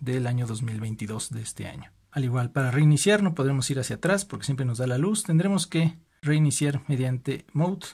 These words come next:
cambiando las pantallas, hasta llegar a la función nuevamente de fase lunar o de pesca. Y vean, nos regresa a la fecha en la cual nos encontremos. Con este cambiamos el botón de pesca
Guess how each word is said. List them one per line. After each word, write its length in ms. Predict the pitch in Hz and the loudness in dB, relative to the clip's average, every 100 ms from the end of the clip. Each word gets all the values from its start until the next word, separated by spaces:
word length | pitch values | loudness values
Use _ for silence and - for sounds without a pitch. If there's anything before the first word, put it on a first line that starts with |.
| _ | _
cambiando 420 | - 120 120 127 131 | -8 -6 -4 -2 -2
las 120 | 123 | -2
pantallas, 760 | - 123 139 185 196 202 - - | -4 -4 0 0 0 -4 -8 -8
hasta 200 | - 165 | -6 0
llegar 180 | 160 147 | 2 4
a 60 | 151 | 4
la 80 | 151 | 2
función 540 | 143 120 - 143 139 | 0 -2 0 0 0
nuevamente 720 | 143 139 127 131 131 143 127 - _ - | 0 0 0 -2 -2 -2 -4 -8 _ -4
de 260 | 139 127 - | -2 -2 -4
fase 340 | - 147 - | 0 0 2
lunar 520 | 123 127 165 196 - - - | -2 0 0 0 -4 -14 -6
o 140 | 131 | -4
de 80 | 127 | -2
pesca. 500 | 175 185 - 214 202 | 0 0 2 2 2
Y 60 | 131 | -2
vean, 220 | 123 110 | -2 0
nos 140 | 135 127 | 0 0
regresa 520 | 120 131 - 147 - | 0 0 0 0 -2
a 80 | 135 | -6
la 120 | 120 | -4
fecha 440 | - 123 - 139 139 | -4 -6 -2 -2 -2
en 80 | 135 | -4
la 60 | 113 | -4
cual 160 | 117 | -4
nos 120 | 117 | -2
encontremos. 680 | 123 120 104 95 87 - - _ _ - | -2 -2 -6 -8 -8 -8 -8 _ _ -8
Con 120 | 131 | -4
este 160 | 127 143 | -2 0
cambiamos 640 | 147 165 196 226 214 - | 2 4 4 2 -2 -6
el 100 | - | -6
botón 400 | 123 107 - 123 | -6 -6 -6 -4
de 160 | 123 123 | -2 -4
pesca 540 | - 185 - 196 202 | -2 -4 -2 -2 -2